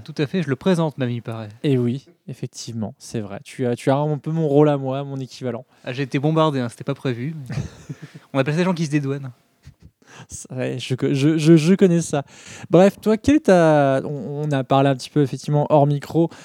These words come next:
Speaker 2: de ces notions de revenu de base, de salaire à vie. Euh, est-ce que tu peux n-, t-, commencer à défricher un petit peu ce que, ce que c'est déjà le principe que, que, qu'il y a derrière ?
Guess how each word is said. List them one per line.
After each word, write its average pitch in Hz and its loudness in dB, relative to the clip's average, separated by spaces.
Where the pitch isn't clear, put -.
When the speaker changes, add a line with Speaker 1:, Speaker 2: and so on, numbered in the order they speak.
Speaker 2:
de 135 2
ces - -6
notions 143 -2
de 131 -2
revenu 127 -2
de 131 -8
base, 139 2
de 127 -2
salaire 127 -4
à 131 -4
vie. 185 -2
Euh, 113 -2
est-ce - -8
que 202 0
tu - -6
peux 185 6
n-, 143 -6
t-, 139 -10
commencer 143 0
à 147 2
défricher 131 -2
un - -4
petit - -14
peu 160 0
ce - -8
que, 131 -4
ce - -12
que 147 0
c'est 165 2
déjà 139 4
le 143 -2
principe - -8
que, 127 -8
que, - -8
qu'il 131 -6
y - 4
a 139 2
derrière ? 117 0